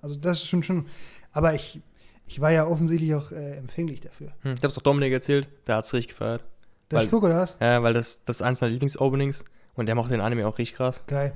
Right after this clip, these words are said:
Speaker 2: Ich glaub
Speaker 1: Dominik, mal ein bisschen, ich schau mit Dominik, schreibe ich eine Fanfiction. <laughs>
Speaker 2: Oh mein Gott, na, let's go.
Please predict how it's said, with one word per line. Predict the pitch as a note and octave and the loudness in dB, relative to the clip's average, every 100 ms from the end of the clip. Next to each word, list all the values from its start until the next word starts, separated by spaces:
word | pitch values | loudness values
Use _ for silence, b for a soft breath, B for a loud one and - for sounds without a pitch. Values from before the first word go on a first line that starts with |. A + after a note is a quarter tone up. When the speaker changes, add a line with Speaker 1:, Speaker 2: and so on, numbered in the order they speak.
| - | -2
Speaker 2:
Ich | |
glaub | - | 2
Speaker 1:
Dominik, | E3+ D#3 D3+ | 2 0 -2
mal | |
ein | D3+ | -4
bisschen, | D3+ E3 D#3 - B B B - | -2 -2 -4 -6 B B B -18
ich | E3+ | -4
schau | - E3 | 2 4
mit | E3 | 4
Dominik, | E3+ E3+ | 4 4
schreibe | D#3+ D3+ | 2 0
ich | D3 | 0
eine | |
Fanfiction. | - E3+ D#3+ D3 - F3 - | 0 -2 -2 -4 -2 -2 -2
<laughs> | - - | -8 0
Speaker 2:
Oh | A#2+ A#2+ A2+ | 4 4 4
mein | A2 G#2+ G#2+ | 2 0 2
Gott, | G#2+ A2 A2+ | 2 2 0
na, | A#2+ A2+ A2+ - | 0 0 0 -4
let's | - A2 - | 0 0 2
go. | A2+ A2 | 2 2